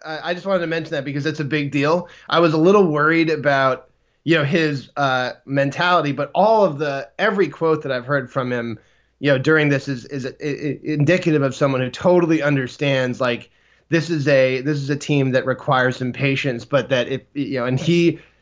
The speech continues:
clearly has the cojones to believe in himself enough to understand that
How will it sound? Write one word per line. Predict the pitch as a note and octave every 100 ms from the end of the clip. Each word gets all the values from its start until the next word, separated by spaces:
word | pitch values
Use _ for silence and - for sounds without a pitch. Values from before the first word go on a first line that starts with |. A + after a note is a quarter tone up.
| _ -
clearly | - G3+ G3+ F3+
has | D#3 C3
the | C#3+
cojones | C3+ B2 E3 D3+ C#3 -
to | D3
believe | C3 C#3 D#3+
in | D3+ C3
himself | C3+ B2+ D3 C3 A#2+
enough | B2+ B2 A#2 -
to | C#3+ C3
understand | C3+ B2 A#2+ C#3+ B2+ A#2+
that | A#2